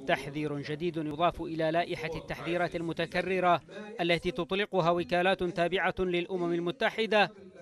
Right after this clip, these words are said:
لكن دون إجراءات عملية على أرض الواقع تلحق بتحذيرات كهذه. منظمة الهجرة الدولية هي من أطلقت هذا التحذير،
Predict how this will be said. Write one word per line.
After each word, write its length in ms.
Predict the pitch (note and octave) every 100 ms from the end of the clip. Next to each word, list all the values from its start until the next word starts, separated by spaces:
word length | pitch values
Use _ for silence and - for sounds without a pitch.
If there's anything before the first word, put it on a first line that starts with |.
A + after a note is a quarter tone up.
| -
لكن 460 | A#3+ G3+ E3 E3+ D#3+
دون 200 | D#3+ E3
إجراءات 680 | E3+ D3+ E3 F3 E3 F3 E3+
عملية 460 | D#3+ E3+ F3 F3+ F3
على 300 | E3 E3 F3
أرض 240 | E3+ D#3+
الواقع 680 | E3+ F#3 A3 F#3 F#3 D#3+ C#3 - _ _ -
تلحق 500 | A3+ F3 - E3+ F3
بتحذيرات 760 | E3 D#3+ D#3+ D3+ E3+ D#3+ D#3 E3+
كهذه. 960 | A3+ - D3 D#3+ D3+ C#3 C3+ C#3 C3 - _ _ B2+
منظمة 540 | F3+ F3 E3 D3+ D#3 D3
الهجرة 420 | E3 C#3 D3+ E3 D#3
الدولية 540 | D#3+ D3+ D#3+ F#3+ F#3+
هي 260 | D#3+ F3+ F3+
من 140 | F3
أطلقت 480 | F3+ F3 F3+ - D#3+
هذا 180 | D3+ E3
التحذير، 760 | E3+ C4 - F#3 D#3+ C3+ B2